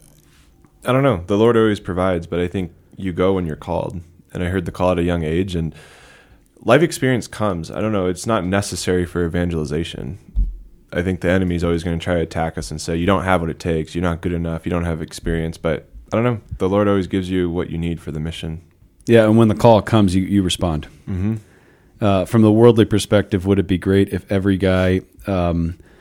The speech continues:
Speaker 2: graduated college, worked in the world for four or five years, had an apartment, had, you know, all these things? Yes and no. Yeah, he would, you know, there would be aspects of that, but also, like, some of the older guys, it's, they're harder to change. There was a radical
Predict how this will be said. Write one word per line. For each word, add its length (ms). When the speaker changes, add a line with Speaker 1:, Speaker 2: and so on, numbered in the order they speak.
Speaker 2:
graduated 560
college, 540
worked 460
in 60
the 80
world 340
for 140
four 220
or 40
five 300
years, 420
had 220
an 60
apartment, 760
had, 440
you 140
know, 160
all 100
these 200
things? 320
Yes 360
and 120
no. 340
Yeah, 300
he 180
would, 300
you 120
know, 240
there 200
would 100
be 160
aspects 380
of 80
that, 200
but 120
also, 280
like, 240
some 220
of 60
the 80
older 200
guys, 320
it's, 120
they're 160
harder 320
to 140
change. 460
There 80
was 100
a 80
radical 720